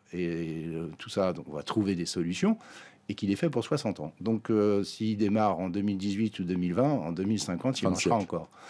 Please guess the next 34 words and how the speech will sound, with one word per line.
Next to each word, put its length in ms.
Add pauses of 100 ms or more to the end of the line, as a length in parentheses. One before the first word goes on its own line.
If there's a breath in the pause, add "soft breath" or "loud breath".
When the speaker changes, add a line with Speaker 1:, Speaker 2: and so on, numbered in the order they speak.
(300 loud breath)
Speaker 1:
Mais, 280 (220)
euh, 340 (360)
oui, 220
naturellement 460
qu'on 140
peut 160
aller. 220
Alors, 220
est-ce 100
que 80
c'est 160
deux 120
mille 180
cinquante, 480
euh, 200
soixante, 420
soixante-dix, 340
j'en 180
ai 80
strictement 500
aucune 260
idée. 180
Oui, 200
naturellement 420
que 80
les 120
énergies 320
renouvelables 580 (220)
peuvent 300 (120)
remplacer 460
le 60
nucléaire. 480 (420 loud breath)
Il 80
faut 340